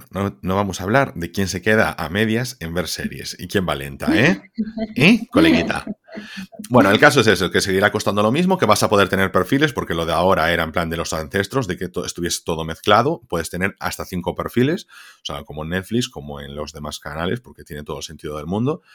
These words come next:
Speaker 1: Puedes tener dos emisiones simultáneas, puedes tener cinco dispositivos ahí registrados y funcionando. Y,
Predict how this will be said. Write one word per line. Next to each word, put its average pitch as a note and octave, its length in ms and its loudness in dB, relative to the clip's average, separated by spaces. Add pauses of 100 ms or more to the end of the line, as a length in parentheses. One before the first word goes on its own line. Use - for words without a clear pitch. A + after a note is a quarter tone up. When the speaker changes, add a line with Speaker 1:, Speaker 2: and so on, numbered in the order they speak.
(540)
Speaker 1:
Puedes F2+ 160 -4
tener E2+ 260 -2
dos E2+ 180 -2
emisiones E2 400 -6
simultáneas, D3 760 0 (300)
puedes A2+ 160 2
tener C3+ 340 4
cinco F#2 580 2
dispositivos E2+ 800 -4
ahí D#2 380 -6
registrados G#2 840 -2
y D#2+ 320 -6
funcionando. D#2 640 -10 (880)
Y, F2 380 0